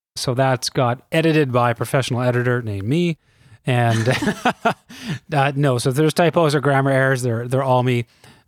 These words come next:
But basically, we've really just gone back through Sonia's recipes and, and tightened them up, cleaned them up a little bit on paper. And the cool thing for us is that we cook a,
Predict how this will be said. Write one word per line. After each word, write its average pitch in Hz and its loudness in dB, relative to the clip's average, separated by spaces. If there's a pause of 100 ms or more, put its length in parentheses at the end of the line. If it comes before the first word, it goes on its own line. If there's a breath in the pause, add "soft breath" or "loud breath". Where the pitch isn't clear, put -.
(140)
But 139 -2
basically, 160 2
we've 131 0
really 160 2
just 135 -2 (480 soft breath)
gone 147 2
back 139 2
through 135 2
Sonia's 131 0
recipes 127 0
and, 120 -2
and 120 -2
tightened 175 -2
them 147 2
up, 139 0
cleaned 151 0
them 139 0
up 131 0
a 147 -2
little 127 0
bit 123 0
on 117 -4
paper. 147 0 (380 soft breath)
And 147 2
the 139 2
cool 190 2
thing 156 0
for 143 2
us 139 2
is 131 -2
that 127 2
we 131 0
cook - -2
a, 120 -2